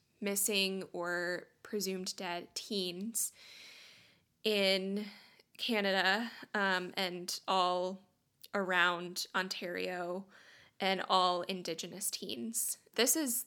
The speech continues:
this is heavy, heavy read, but I will say that Talaga's storytelling and her reporting is so compelling. I devoured this book in a few days, and then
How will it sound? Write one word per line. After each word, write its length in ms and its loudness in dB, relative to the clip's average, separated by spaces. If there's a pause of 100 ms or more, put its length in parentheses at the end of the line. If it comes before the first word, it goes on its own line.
this 240 2
is 360 -2
heavy, 600 0
heavy 840 -4 (200)
read, 540 -2 (720)
but 220 4
I 80 4
will 240 0
say 680 0
that 280 -2
Talaga's 520 0
storytelling 1040 0 (440)
and 380 -2 (120)
her 140 0
reporting 840 -2
is 420 -2 (140)
so 460 2
compelling. 800 -4
I 400 -4
devoured 640 -4
this 440 0 (200)
book 380 0
in 320 -6
a 60 -12
few 260 -8
days, 580 0 (540)
and 180 4
then 300 4